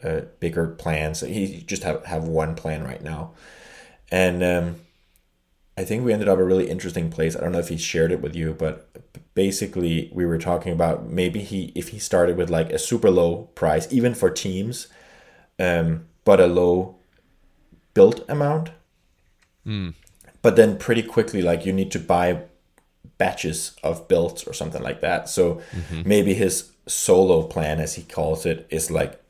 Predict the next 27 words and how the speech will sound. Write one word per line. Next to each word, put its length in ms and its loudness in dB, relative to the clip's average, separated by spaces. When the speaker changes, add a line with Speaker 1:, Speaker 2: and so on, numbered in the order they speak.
Speaker 1:
basically 360 -2
free 340 -6
to 100 -10
get 180 0
started 280 4
with, 100 -2
like, 160 -2
a 60 -2
handful 440 -4
of 120 -6
builds 300 -2
or 60 -10
something 320 -10
like 160 -10
that. 260 -10
Speaker 2:
Mm-hmm. 220 -8
Speaker 1:
And 100 4
then 80 6
the 100 4
team 280 2
one 180 4
is 200 -2
maybe 280 0
fifteen 480 0
dollars 380 2
or 180 -4
something 440 2